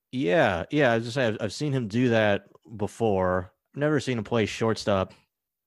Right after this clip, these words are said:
in a game, but just the fact that he's doing it tells me he must, he must have some desire to play shortstop.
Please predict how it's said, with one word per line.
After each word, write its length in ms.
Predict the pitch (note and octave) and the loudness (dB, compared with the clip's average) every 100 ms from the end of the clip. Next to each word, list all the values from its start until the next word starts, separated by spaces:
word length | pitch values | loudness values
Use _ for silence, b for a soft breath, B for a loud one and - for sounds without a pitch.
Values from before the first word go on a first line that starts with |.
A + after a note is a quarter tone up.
| _ | _
in 140 | - A2 | -8 -6
a 60 | |
game, 680 | E2+ E2+ G#2+ F#2 E2+ E2 E2 _ _ _ _ | -6 -4 -2 -2 -6 -10 -14 _ _ _ _
but 240 | A2 G2+ F#2+ _ _ - | -2 -2 -4 _ _ -8
just 160 | C3 | -6
the 80 | - | -6
fact 260 | - C3 B2+ | -4 -4 -2
that 80 | G#2 | -4
he's 220 | F#2+ D#2+ _ _ _ _ | -6 -10 _ _ _ _
doing 320 | - A#2+ A#2+ F#2 | -6 -2 -2 -4
it 180 | F2+ | -8
tells 260 | - G2 F2+ | -4 -4 -4
me 320 | F#2 F2+ E2+ | -4 -6 -6
he 220 | D#2+ - | -10 -12
must, 240 | A2 A#2+ - _ _ _ _ _ _ _ | -6 -4 -6 _ _ _ _ _ _ _
he 60 | E2+ | -8
must 140 | F#3+ | -4
have 180 | C3 A#2 | 0 0
some 280 | - B2 G2 | -2 -4 -4
desire 720 | F2+ D2 F#2 G#2 E2+ E2 E2 _ _ | -8 -6 -2 -2 -2 -6 -10 _ _
to 500 | - G2 F2 E2+ E2+ - _ _ _ _ _ _ _ | -8 -6 -6 -8 -10 -16 _ _ _ _ _ _ _
play 220 | - G2+ F2+ | -6 -4 -4
shortstop. 760 | - F2+ F2 - F#2 F2 F2+ | -4 -6 -6 -4 -2 -2 -4